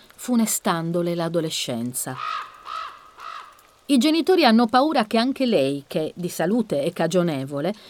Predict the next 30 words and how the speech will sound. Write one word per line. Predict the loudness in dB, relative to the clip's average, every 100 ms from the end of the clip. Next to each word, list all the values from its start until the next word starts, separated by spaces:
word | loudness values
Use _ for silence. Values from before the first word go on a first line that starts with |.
| -20
possa | -2 0 0
fare | -2 0 0
la | 0
stessa | 0 -2 -2
fine | -4 -6 -6 -8 -12 -10
e | -10
per | -6 -8
scongiurarla | -2 0 0 0 0 -2 -2 -6 -8 -14 _ _
tutti | 0 0 0 0
gli |
inverni | 2 2 2 2 0 0
la | 2
mandano | 2 2 0
a | 0
stare | -2 -4 -2 0
da | 0
parenti | 0 0 2 0 -2 -4
contadini | -4 -4 -2 0 0 -2
senza | -2 -2 -2 -6
figli | -8 -8 -6 -4 -4 -6 -20 _
che | 0
abitano | 2 2 2 2 2
più | 0
a | 0 2
valle, | 0 -4 -4 -6 -6 -14 _
vicino | -6 -4 -4 -2 0 0 -2
all'aria | -2 0 0 0 -2
salubre | -2 0 2 2 0 -4
del | -4 -6
mare. | -6 -6 -8 -8 -4